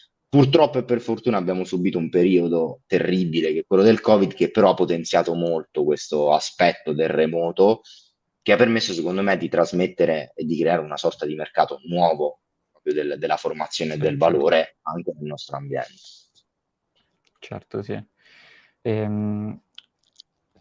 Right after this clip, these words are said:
Speaker 2: se ti serve poi qualche consulenza lato blockchain development, contattami.
Speaker 1: Assolutamente.
Speaker 2: <laughs>
Speaker 1: Facciamo
Speaker 2: Comunque
Speaker 1: formazione
Speaker 2: volevo,
Speaker 1: individuale.
Speaker 2: volevo,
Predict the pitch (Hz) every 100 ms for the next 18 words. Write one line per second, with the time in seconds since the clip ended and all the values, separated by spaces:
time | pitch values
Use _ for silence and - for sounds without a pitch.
0 | _ _ - 117 - 117 120 110 113 117
1 | 113 113 110 110 117 - 110 104 113 110
2 | 107 107 117 107 104 104 104 101 101 101
3 | 101 107 - - 107 107 107 104 _ 101
4 | 101 104 110 107 104 120 131 - 143 143
5 | - _ - _ - - - - - 104
6 | 101 98 92 269 311 - 254 208 190 -
7 | - - 185 - 104 101 - - - -
8 | - 104 101 117 113 117 110 107 104 98
9 | 123 113 117 98 95